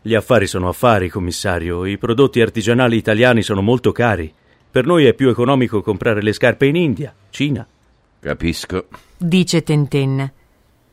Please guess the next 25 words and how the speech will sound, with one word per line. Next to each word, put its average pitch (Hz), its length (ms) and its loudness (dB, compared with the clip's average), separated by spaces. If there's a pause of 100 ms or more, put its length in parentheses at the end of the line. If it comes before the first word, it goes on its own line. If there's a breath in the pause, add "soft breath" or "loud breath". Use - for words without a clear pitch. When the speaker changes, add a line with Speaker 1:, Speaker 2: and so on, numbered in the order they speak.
(400)
Speaker 3:
A 277 120 2
Tentenna 330 460 6
il 262 100 2
signor 220 300 2
Prati 208 380 0
non 165 200 0
piace. 165 540 -2 (260)
Sicuramente 165 600 0
è 147 40 0
un 139 80 -2
uomo 139 240 -2
molto 156 420 -4
ricco, - 420 -10 (540 soft breath)
ma 214 160 4
compra 302 400 2
scarpe 294 480 0
a 233 60 2
prezzi 233 380 -2
economici 330 800 0
e 269 80 2
le 330 120 6
rivende 254 380 4
a 220 60 4
prezzi 180 360 0
altissimi. 147 680 -4